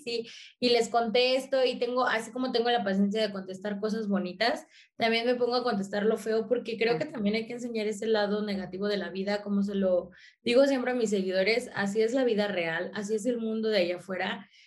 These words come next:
Speaker 1: El mundo es muy cruel y no siempre vas a recibir cosas lindas, e incluso se llega a dar en un ambiente laboral.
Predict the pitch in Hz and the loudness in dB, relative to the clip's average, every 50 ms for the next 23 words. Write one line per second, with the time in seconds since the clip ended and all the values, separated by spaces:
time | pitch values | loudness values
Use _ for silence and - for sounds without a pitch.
0 | _ _ - 202 202 202 214 214 220 220 220 220 226 220 226 226 220 233 254 247 | _ _ 4 6 6 6 6 4 2 2 2 2 0 0 0 -2 0 0 0 0
1 | 254 240 220 220 220 226 247 254 254 - 226 220 214 208 202 196 190 190 190 185 | 4 4 6 6 6 4 2 0 -2 -4 -4 -2 0 2 2 2 2 2 0 -2
2 | 185 190 190 190 196 214 226 233 233 - 262 247 240 240 240 226 220 214 208 220 | -6 -4 0 4 4 4 4 2 0 0 0 0 2 2 2 2 2 2 0 -2
3 | 214 202 196 196 185 180 180 - - 190 190 190 185 175 - 185 190 190 196 190 | -2 -2 -4 -4 -4 -4 -6 -6 -6 -6 -6 -6 -6 -8 -8 -4 0 0 2 2
4 | 190 190 190 196 202 196 196 - - - _ _ - - 214 214 214 214 214 202 | 2 2 0 0 -2 -6 -10 -14 -20 -20 _ _ 2 4 4 4 4 2 0 0
5 | 196 226 220 226 240 247 247 247 214 202 196 202 208 208 202 202 202 202 202 196 | 2 2 2 2 2 2 2 2 2 4 4 4 2 2 2 0 0 0 0 0
6 | 190 196 196 196 190 185 185 185 196 202 196 180 165 170 165 170 170 175 180 190 | 0 0 0 0 0 -2 -4 -4 -2 0 0 0 0 -2 -2 -4 -2 -2 0 2
7 | 202 196 | 0 0